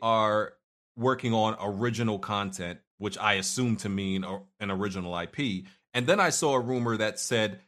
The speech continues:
they're working on an original I P and also a, a remake. They're a team of seventy. That, that was the most recent number I saw. They have, uh, seven, uh, seventy, uh, developers working there.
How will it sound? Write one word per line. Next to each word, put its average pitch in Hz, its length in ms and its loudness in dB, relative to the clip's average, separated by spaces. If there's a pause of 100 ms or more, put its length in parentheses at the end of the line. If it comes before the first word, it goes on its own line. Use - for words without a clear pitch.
(240)
they're 123 140 4
working 127 340 0
on 110 220 0
an 101 100 -4
original 113 400 -2
I 101 140 0
P 151 500 -4 (220)
and 160 440 2 (240)
also 113 560 -2 (240)
a, - 140 -8
a 110 60 -2
remake. 95 420 -4
They're 214 160 4
a 214 60 2
team 202 200 2
of 123 120 0
seventy. 95 640 0
That, 107 200 -4
that 107 100 2
was 101 160 0
the 92 200 -6 (260)
most 92 240 -6
recent 98 300 -8
number 87 240 -6
I 85 80 -6
saw. 90 240 -6
They 90 140 -4
have, 90 320 -6
uh, 90 200 -4
seven, 95 520 -4
uh, 85 80 -8
seventy, 92 540 -6 (360)
uh, 85 320 -4
developers 92 580 -6
working 87 380 -12
there. 78 300 -14